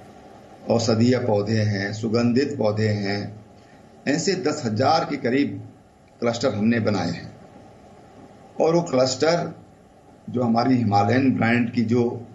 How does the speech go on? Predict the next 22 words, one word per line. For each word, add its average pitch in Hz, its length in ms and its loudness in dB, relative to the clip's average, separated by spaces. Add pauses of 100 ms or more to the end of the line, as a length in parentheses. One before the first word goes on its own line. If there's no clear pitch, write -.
परिकल्पना 117 520 0
है, - 220 -6 (1080)
उसको 139 260 -2
पूरा 110 280 2
करेंगे। - 480 -6 (1300)
जो 196 460 2 (1300)
अन्य, 196 300 2
जो 170 160 2
हमने, 147 280 0
जो 147 140 2
मुख्यमंत्री 131 500 0
स्वरोजगार 120 460 2
योजना 113 280 2
में 113 160 0
जो, 127 160 -2
जो 151 140 -2
भी 151 100 0
लगभग 131 500 0 (520)
मैं 120 180 2
समझता 127 320 0
हूँ 131 120 2
कि 135 500 0